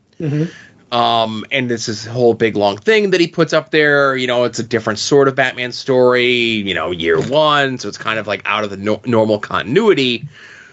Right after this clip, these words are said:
Speaker 2: But Jason Aaron in the discussion, in the announcement says, "Seemed the right way to finally make my proper debut as a D C writer." Now,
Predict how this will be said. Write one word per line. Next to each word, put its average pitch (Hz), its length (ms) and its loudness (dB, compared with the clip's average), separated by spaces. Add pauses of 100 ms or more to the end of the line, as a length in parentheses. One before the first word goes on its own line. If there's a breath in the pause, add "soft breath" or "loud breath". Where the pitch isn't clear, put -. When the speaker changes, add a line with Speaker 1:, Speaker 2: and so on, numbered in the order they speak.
(340 loud breath)
Speaker 2:
But 135 180 -2
Jason 151 340 0
Aaron 254 300 0
in 190 80 0
the 156 80 0
discussion, 160 720 -2
in 139 180 0
the 135 140 4
announcement 170 480 -2
says, 127 300 -2
"Seemed 165 240 2
the 156 80 4
right 143 240 2
way 139 160 2
to 127 80 0
finally 131 440 -4
make 120 260 -2
my 120 120 0
proper 120 580 0
debut 135 720 0
as 143 100 0
a 143 60 2
D 107 260 -2
C 117 240 0
writer." 117 480 0
Now, 175 300 -6